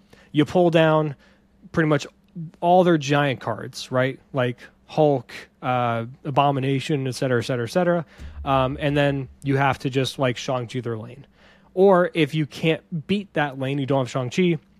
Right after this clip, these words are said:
you can go Spider, you yoink him out of that lane and just be like, "Okay, bye. You can have that one," and then contest a different one. Um, and then the other thing is, of course, sometimes you just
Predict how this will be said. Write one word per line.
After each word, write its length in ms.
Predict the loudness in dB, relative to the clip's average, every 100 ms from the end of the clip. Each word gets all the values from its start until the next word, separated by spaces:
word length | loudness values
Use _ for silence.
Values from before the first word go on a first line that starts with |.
| _
you 100 | -6
can 140 | -4
go 200 | 4 6
Spider, 500 | 6 2 0 0 -2 -4
you 220 | -4 2 4
yoink 180 | 4
him 160 | 2 0
out 140 | 2
of 60 | 2
that 180 | 0 0
lane 280 | 0 0 0
and 120 | -4
just 100 | -2
be 80 | 0
like, 120 | 2
"Okay, 180 | 2 4
bye. 360 | 4 4 0 -8 _ _
You 100 | -8 -4
can 80 |
have 140 | -2 -2
that 140 | -4
one," 220 | -6 -8 -10 _ _ _ _
and 100 | -4
then 100 | -2 -2
contest 380 | -4 0 0
a 40 | 0
different 300 | -4 -4 -6
one. 160 | -8 -12 _ _ _ _ _ _ _
Um, 300 | 0 2 2
and 80 | 2
then 60 | 4
the 100 | 6
other 140 | 6
thing 140 | 6 2
is, 120 | 0
of 120 | -2
course, 260 | 0 0 2
sometimes 400 | 0 2 2 0
you 60 |
just 220 | -2 -2